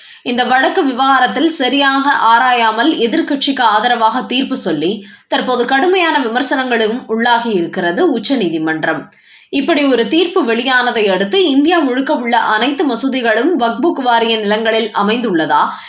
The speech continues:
இல்லை அரசு நிலையத்தை ஆக்கிரமித்துதான் கட்டியுள்ளார்களா என்பதை கண்டறியும் பணிகள் இன்னும் துரிதப்படுத்தப்பட்டுள்ளன.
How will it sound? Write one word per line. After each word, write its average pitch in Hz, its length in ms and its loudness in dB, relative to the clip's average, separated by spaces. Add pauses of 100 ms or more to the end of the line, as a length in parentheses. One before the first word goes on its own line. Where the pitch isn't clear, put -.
இல்லை 247 280 0
அரசு 302 380 2
நிலையத்தை 262 520 0
ஆக்கிரமித்துதான் 233 840 0
கட்டியுள்ளார்களா 233 880 2
என்பதை 196 360 0
கண்டறியும் 233 580 -2
பணிகள் 202 460 -2
இன்னும் 269 360 0
துரிதப்படுத்தப்பட்டுள்ளன. 165 1080 -2